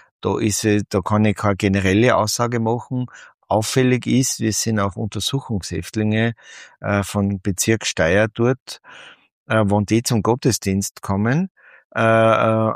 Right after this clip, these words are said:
das erste Mal, die sind frisch in der Untersuchungshaft, wissen noch nicht, wie das Urteil ist, da ist der beste Moment, darüber zu reden.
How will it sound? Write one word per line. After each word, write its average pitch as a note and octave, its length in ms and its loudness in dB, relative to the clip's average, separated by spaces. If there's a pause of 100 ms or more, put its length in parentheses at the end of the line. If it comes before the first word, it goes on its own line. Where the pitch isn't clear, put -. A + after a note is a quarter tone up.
das G2+ 160 -4
erste A2 440 0
Mal, B2 680 2
die - 80 -8
sind G2+ 260 -4
frisch B2 400 0
in A2 140 -2
der G#2+ 120 0
Untersuchungshaft, A2+ 920 -4
wissen A2+ 380 -2
noch G#2 100 2
nicht, G#2 240 2
wie G2+ 80 0
das G2 240 -4
Urteil A#2 400 -2
ist, A#2+ 320 0 (520)
da A2 280 4
ist A#2 300 -4
der G2+ 480 2
beste A2+ 580 0
Moment, G#2 520 0 (260)
darüber F#2 420 -2
zu - 140 -12
reden. D#2+ 420 -14